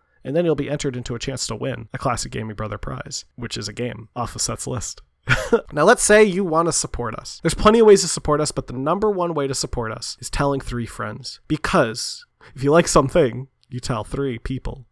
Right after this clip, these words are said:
If you hate something, you tell more people. So, so tell three friends. Tell three friends about Classic Gaming Brothers and how much you love Classic Gaming Brothers, and then they'll tell three friends.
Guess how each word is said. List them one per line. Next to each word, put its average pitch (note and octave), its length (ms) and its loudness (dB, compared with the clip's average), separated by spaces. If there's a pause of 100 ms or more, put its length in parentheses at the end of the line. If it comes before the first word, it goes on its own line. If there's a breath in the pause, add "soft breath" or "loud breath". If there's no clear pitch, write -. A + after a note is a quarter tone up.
If - 140 -6
you A#2+ 240 -2 (240)
hate E3+ 240 -2
something, A2 440 -8 (340)
you A#2+ 80 -12
tell B2+ 220 -4
more G#2+ 280 -6
people. - 440 -14
So, A#2+ 580 -4
so B2+ 100 -6
tell F3+ 200 8
three F#3+ 180 4
friends. B2+ 560 -2
Tell D#3+ 140 4
three - 160 2
friends F3+ 260 2
about D3+ 180 -2
Classic C#3+ 320 -2
Gaming C3 220 -2
Brothers B2+ 340 -4
and A#2 80 -8
how B2 80 -6
much C3 180 -8
you A#2 100 -8
love B2+ 260 -6
Classic B2+ 340 -8
Gaming A2+ 260 -10
Brothers, A#2 400 -10
and - 160 -14
then A#2+ 120 -10
they'll B2+ 200 -4
tell A#2+ 220 -6
three A#2 220 -10
friends. - 500 -12